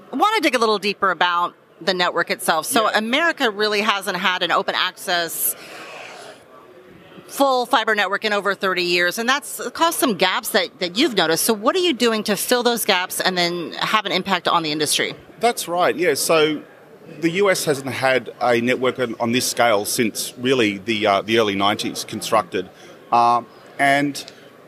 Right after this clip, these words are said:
Speaker 2: what it means is the,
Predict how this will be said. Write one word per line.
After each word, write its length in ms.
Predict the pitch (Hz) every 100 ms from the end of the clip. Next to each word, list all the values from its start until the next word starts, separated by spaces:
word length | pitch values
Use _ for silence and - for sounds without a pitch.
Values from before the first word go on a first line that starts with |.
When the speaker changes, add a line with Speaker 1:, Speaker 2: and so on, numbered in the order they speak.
| 135
Speaker 2:
what 180 | 185 226
it 100 | 127
means 460 | 123 160 190 123
is 560 | 123 117 101 - - - - - - - - 135
the, 140 | 139